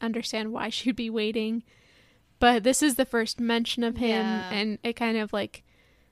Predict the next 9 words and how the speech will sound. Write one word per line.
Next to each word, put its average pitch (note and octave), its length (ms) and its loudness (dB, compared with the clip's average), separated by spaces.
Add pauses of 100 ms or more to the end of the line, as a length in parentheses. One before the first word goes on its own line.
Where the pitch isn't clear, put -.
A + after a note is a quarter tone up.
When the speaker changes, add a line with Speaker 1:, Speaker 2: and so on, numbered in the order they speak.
(100)
Speaker 1:
starts B3 460 2
off A#3 260 0
the B3 100 -2
whole A3+ 180 2
idea A3 360 0
of G#3 100 -6
Lorelai G#3 540 -2
feeling G#3 560 -6 (680)
lonely A3+ 720 -2